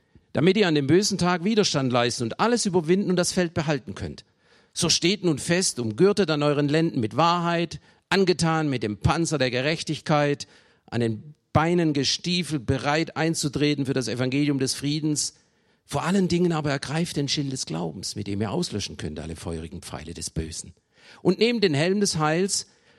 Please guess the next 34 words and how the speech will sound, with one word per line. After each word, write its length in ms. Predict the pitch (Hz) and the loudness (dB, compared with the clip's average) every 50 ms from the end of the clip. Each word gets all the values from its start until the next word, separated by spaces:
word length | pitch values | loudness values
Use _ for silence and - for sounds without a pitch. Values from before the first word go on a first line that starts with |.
| _ _ | _ _
und 120 | - - | 2 2
das 120 | 170 165 - | 4 2 4
Schwert 240 | 160 165 170 160 | 2 2 2 2
des 120 | 170 143 - | 0 0 2
Geistes, 540 | - 135 139 151 160 - - 180 160 - 107 | 2 2 2 2 0 0 0 -2 -2 0 0
welches 380 | 113 117 113 110 127 - - | 0 0 0 -2 -4 -6 -6
ist 340 | - - 92 - - - - | -8 -8 -10 -10 -10 -12 -12
das 220 | 95 - - - | -12 -12 -12 -12
Wort 200 | - 73 - - | -14 -14 -14 -16
Gottes. 480 | - - - - - - - - - - _ _ _ _ _ _ _ _ _ _ _ _ _ _ _ _ _ _ _ _ _ _ - - - - - - - - - _ - - | -18 -20 -20 -20 -20 -20 -20 -20 -20 -20 _ _ _ _ _ _ _ _ _ _ _ _ _ _ _ _ _ _ _ _ _ _ -20 -20 -20 -20 -20 -20 -20 -20 -20 _ -2 0
Also 200 | 135 156 147 151 | 0 2 2 2
wenn 100 | 160 160 | 4 4
man 80 | 165 | 4
diese 180 | 160 180 175 165 | 4 4 4 4
Beschreibung 460 | 156 139 113 143 151 170 180 190 180 | 4 4 4 4 4 4 4 2 2
so 120 | 147 151 | 4 4
hört, 260 | 139 139 165 185 - 143 | 4 4 4 2 2 0
dann 100 | 123 120 | -4 -2
ist 260 | - - 160 - - | -2 -2 0 0 0
das 160 | 185 185 - | 0 0 2
ja 120 | 220 214 220 | 2 2 2
schon 260 | - - 190 202 233 | 2 2 2 2 2
eine 280 | - 208 220 226 226 - | 2 2 2 2 2 2
imposante 920 | - 196 190 185 - - 208 196 - - 151 160 190 202 - 220 - - | 4 4 4 4 4 4 4 4 4 2 2 2 2 2 0 -2 0 2
Ausrüstung, 640 | 147 180 214 - - - 196 - - - 160 139 | 2 2 2 2 2 0 0 0 2 2 2 2
die 160 | 117 123 123 117 | 2 2 2 4
wir 120 | 127 120 | 4 4
da 140 | 120 113 110 | 2 0 0
so 120 | 101 110 | 0 0
als 240 | 82 104 101 - 107 | 0 0 0 -2 -2
Nachfolger 400 | 98 87 98 - - 107 92 92 | -4 -4 -4 -2 -2 -2 -2 -2
Jesu 320 | 90 196 180 101 95 104 | -2 -2 -4 -4 -4 -4
mitbekommen 560 | 95 92 104 - - - - 95 92 90 92 92 | -4 -6 -6 -6 -8 -6 -4 -4 -2 -2 -2 -2
haben. 420 | 95 92 92 92 85 92 82 | 0 0 0 0 -2 -4 -8